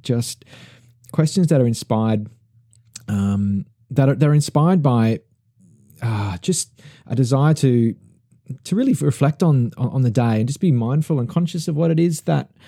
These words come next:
we're doing throughout the day. And I find that questions are so wonderful to guide that, um, that,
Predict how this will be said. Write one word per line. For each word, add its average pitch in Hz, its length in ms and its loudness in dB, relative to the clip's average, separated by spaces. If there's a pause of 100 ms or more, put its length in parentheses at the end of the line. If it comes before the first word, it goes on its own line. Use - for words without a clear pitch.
(320)
we're 117 120 -2
doing 135 280 4
throughout 147 380 0
the 156 80 2
day. 160 300 4
And 139 140 4
I 139 120 -2
find 147 420 2
that - 80 -4
questions 127 400 -2
are 117 120 0 (300)
so - 180 0
wonderful 123 440 0
to 113 460 2 (280)
guide 113 400 2
that, 98 220 -2 (100)
um, 104 460 -6
that, - 220 -4